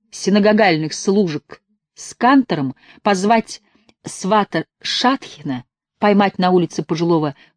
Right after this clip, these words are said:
комиссионера, и вот уже готова постановка, и даже Альтмана в сущности не надо. Так ли это просто? Конечно, не так. Еврейский театр исповедует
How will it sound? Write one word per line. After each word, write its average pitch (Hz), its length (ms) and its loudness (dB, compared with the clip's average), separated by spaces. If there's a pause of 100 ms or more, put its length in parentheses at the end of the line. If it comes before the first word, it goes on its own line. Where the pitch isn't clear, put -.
комиссионера, 175 800 0
и 151 140 -4
вот 156 200 -6
уже 151 140 -8
готова 151 340 -8
постановка, - 680 -8
и 240 60 -6
даже 254 300 -8
Альтмана 180 400 -8
в - 60 -14
сущности - 540 -12
не 120 100 -12
надо. 107 260 -16 (1200)
Так - 200 -12
ли 127 80 -12
это - 140 -16
просто? - 440 -12 (800)
Конечно, 220 360 -4
не 208 120 -14
так. - 400 -20 (760)
Еврейский 254 440 0
театр 269 300 -2
исповедует 254 640 0